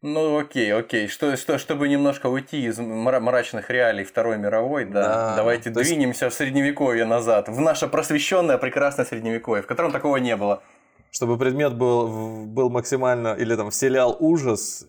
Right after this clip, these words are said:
Speaker 2: и надо добавлять приставку "серба", да?
Speaker 1: Ну, вполне возможно, да. Поэтому на Балканах сегодня все так любят друг друга, я думаю, не в последнюю очередь.
Speaker 2: Ладно. Мы в Италии были, в прекрасном месте, где никаких сербосеков и сербомолотов еще не существовало.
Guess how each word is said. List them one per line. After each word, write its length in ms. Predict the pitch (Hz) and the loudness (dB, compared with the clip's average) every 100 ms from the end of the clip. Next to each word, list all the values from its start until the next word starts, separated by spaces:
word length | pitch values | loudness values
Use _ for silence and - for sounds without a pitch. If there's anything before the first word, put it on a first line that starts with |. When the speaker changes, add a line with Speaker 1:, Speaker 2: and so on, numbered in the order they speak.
| _ | _
Speaker 2:
и 180 | 101 101 | -10 -6
надо 220 | 110 120 | -4 0
добавлять 500 | 120 113 117 127 123 | 0 0 0 0 0
приставку 480 | - 110 - 117 123 | -4 -4 -2 0 -2
"серба", 640 | 117 - 110 107 107 101 - - | -4 0 0 0 -2 -2 -6 -8
да? 280 | 107 120 143 | -2 -2 -2
Speaker 1:
Ну, 180 | 139 | -4
вполне 380 | 147 170 165 165 | -2 0 0 2
возможно, 540 | 151 143 143 123 110 101 | 0 0 -2 -2 -2 -4
да. 300 | 104 98 98 _ | -2 -4 -8 _
Поэтому 320 | 117 113 123 | -4 -2 -2
на 100 | 123 | 0
Балканах 480 | 117 123 135 131 113 | 2 0 0 -2 -2
сегодня 320 | - 120 113 | -4 -2 -4
все 160 | 104 123 | -4 -4
так 160 | 117 123 | -4 -4
любят 260 | 120 104 | -4 -4
друг 180 | 95 101 | -6 -8
друга, 260 | 101 101 98 | -8 -8 -8
я 80 | 95 | -10
думаю, 320 | 98 95 90 _ _ | -12 -14 -16 _ _
не 100 | 110 | -10
в 20 | |
последнюю 400 | 113 - 117 107 107 | -8 -6 -4 -4 -6
очередь. 300 | 101 101 98 _ _ _ _ _ _ _ _ _ - | -8 -12 -16 _ _ _ _ _ _ _ _ _ -2
Speaker 2:
Ладно. 420 | 104 98 120 139 - - - - _ - _ - | -2 0 -4 -4 -10 -20 -20 -20 _ -20 _ -12
Мы 720 | 110 123 151 147 143 135 123 - _ _ | -2 0 0 -2 -2 -2 -2 -10 _ _
в 120 | 110 110 | -4 -4
Италии 460 | - 131 127 113 | 2 2 4 0
были, 260 | 107 113 110 | 0 0 0
в 40 | |
прекрасном 560 | - 131 135 135 135 120 | -4 0 2 2 0 0
месте, 380 | 127 120 - 98 | 2 2 0 -6
где 180 | 98 | -2
никаких 320 | 117 120 143 139 | -2 -2 -4 0
сербосеков 720 | 135 117 123 - 147 135 120 | 0 0 -2 0 -2 -2 -4
и 60 | |
сербомолотов 800 | 120 127 117 123 127 120 113 117 | -2 0 0 0 2 2 0 -4
еще 180 | 117 123 | -8 -8
не 80 | 120 | -8
существовало. 880 | 120 117 - 120 113 107 104 101 | -8 -10 -2 0 2 2 0 -6